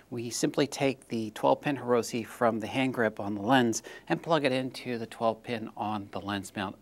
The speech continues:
of the Amira. In addition, we have communication link between the P L mount of the lens and the P L mount of the camera. So the hand grip through the twelve pin Hiroshi is supplying power to the servo,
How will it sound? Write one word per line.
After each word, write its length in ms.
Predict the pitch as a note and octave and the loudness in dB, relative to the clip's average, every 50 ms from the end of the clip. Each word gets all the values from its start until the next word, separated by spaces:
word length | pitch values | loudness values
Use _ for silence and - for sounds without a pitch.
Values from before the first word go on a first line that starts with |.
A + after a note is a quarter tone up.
| - | 0
of 300 | - A#2 A2 G2+ G2 - | 2 4 4 2 0 -4
the 160 | - G2 F2+ F2+ | -8 -8 -8 -6
Amira. 340 | F#2 G#2+ A2+ A2 G2 - - - _ _ _ _ _ _ _ - - - - - - - | -6 -4 -2 -2 -2 -2 -4 -10 _ _ _ _ _ _ _ -20 -18 -16 -16 -16 -8 -2
In 60 | C#3+ D3 | 0 0
addition, 400 | B2+ C#3 E3+ D#3+ - F3 D#3 C3+ | 0 0 -2 -2 -2 -2 -2 -4
we 80 | C3 | -4
have 340 | A#2+ - C#3 B2+ A#2+ - - | -4 0 0 0 0 -2 -6
communication 800 | - A#2+ B2 B2 A#2 A#2 A#2 - B2+ B2+ A#2 - - A#2+ G#2+ G#2 | -6 -4 -2 -2 -2 -4 -6 -4 -4 -4 -4 -4 -6 -6 -4 -4
link 260 | G#2 G#2 G2+ - - | -4 -6 -6 -8 -12
between 600 | - - - - - - C3 B2+ C3 C3 B2 A2 | -16 -14 -14 -12 -8 -4 -2 0 0 0 -2 -2
the 80 | - - | -6 -12
P 240 | - - - C3 B2 | -16 -10 -6 -2 -2
L 120 | A#2+ A#2+ | -2 -2
mount 360 | A2+ A2+ A#2 A#2 A#2 A#2 - | -2 -4 -4 -6 -6 -6 -8
of 80 | G2+ G2 | -10 -8
the 80 | F#2+ | -6
lens 400 | F#2 A#2+ A#2+ A2+ A2+ G#2+ G2+ - - - - - - - - - | -4 -2 0 0 0 -2 -4 -8 -12 -16 -18 -18 -20 -16 -6 -2
and 220 | A#2+ B2 A#2+ G#2+ | 0 0 0 -2
the 60 | A2+ | -6
P 220 | - - - B2 A#2 | -10 -10 -6 -4 -2
L 120 | A2 A2 | -2 -4
mount 260 | A2 A2 G#2+ A2 - | -4 -6 -6 -6 -6
of 120 | - G#2 G2 | -6 -8 -8
the 60 | F#2+ | -8
camera. 460 | - - A#2+ A2+ A2 G2 F2 - - - _ - - - - - - | -8 -6 -6 -4 -4 -4 -6 -8 -10 -14 _ -20 -20 -20 -20 -10 -2
So 160 | - D#3 D3 | 2 2 4
the 80 | D3 | 4
hand 240 | D3 F#3+ A#3 B3 A3 | 4 2 0 0 2
grip 260 | F3 C#3+ C3 C3 - - - - - - | 4 4 4 4 2 -2 -18 -20 -20 -14
through 240 | - - E3+ E3+ D3+ | -6 -2 0 0 0
the 80 | D3 | 0
twelve 280 | C#3+ - C#3 C3+ B2+ - | -2 0 0 0 0 0
pin 120 | C3+ B2 | -4 -6
Hiroshi 420 | A2 A2 A#2 A2+ G#2+ G#2 - A2 G2+ | -4 -4 -2 -2 -2 -4 -4 -8 -8
is 80 | F#2 | -8
supplying 500 | - - - - - - A2+ A2 G#2+ G#2 | -8 -12 -14 -12 -8 -8 -6 -6 -8 -10
power 300 | - - A2+ A2+ A#2 A#2+ | -8 -2 0 2 2 2
to 140 | A2+ - A2 | 0 -2 -8
the 80 | G#2+ - | -12 -12
servo, 580 | - - - C3+ C3+ B2+ B2 A#2+ A2 A2 A2 | -8 -2 2 4 4 4 6 4 4 2 2